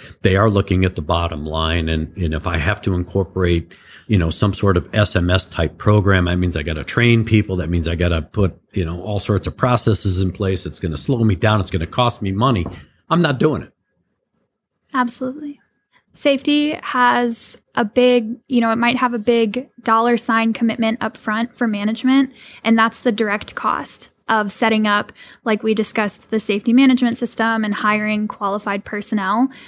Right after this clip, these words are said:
Speaker 2: There's that direct cost immediately that needs to be signed off and paid up front. But there are almost, like, incalculable indirect costs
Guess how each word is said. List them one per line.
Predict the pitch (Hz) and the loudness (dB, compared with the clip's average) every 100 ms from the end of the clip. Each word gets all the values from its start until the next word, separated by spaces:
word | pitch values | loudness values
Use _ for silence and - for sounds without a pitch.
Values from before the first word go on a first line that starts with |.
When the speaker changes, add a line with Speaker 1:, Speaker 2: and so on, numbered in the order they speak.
| - - | -10 0
Speaker 2:
There's | 233 240 | 2 4
that | 226 220 | 0 -2
direct | 220 208 214 - | -4 -4 -6 -8
cost | - 202 208 208 | -2 0 0 -2
immediately | 226 220 233 214 - - 120 262 - - | -2 2 2 2 0 -2 -4 -4 -8 -8
that | 214 202 190 202 | -2 0 0 0
needs | 214 202 - | 0 0 -2
to | |
be | 214 | -2
signed | 214 233 214 214 | 0 2 2 2
off | 190 196 196 | 2 0 -2
and | 202 196 | -6 -8
paid | - 202 | -6 -6
up | 180 - | -6 -8
front. | - 139 - _ - - | -8 -6 -8 _ -20 -8
But | - 202 | -4 0
there | 214 208 | 2 2
are | - 208 202 202 220 269 _ _ _ - | 0 0 0 -2 -4 -8 _ _ _ -4
almost, | 233 226 214 214 - - - _ _ _ _ _ | 2 4 2 0 -4 -10 -14 _ _ _ _ _
like, | 226 208 - | -6 -6 -4
incalculable | 240 254 262 262 262 - 220 233 - 202 196 190 208 240 _ - _ _ _ - | 2 6 6 4 2 -2 0 0 -2 -4 -4 -6 -6 -8 _ -20 _ _ _ 0
indirect | 247 247 220 180 - - | 4 4 4 0 -4 -12
costs | - - - - - - | -6 -6 -4 -8 -8 -10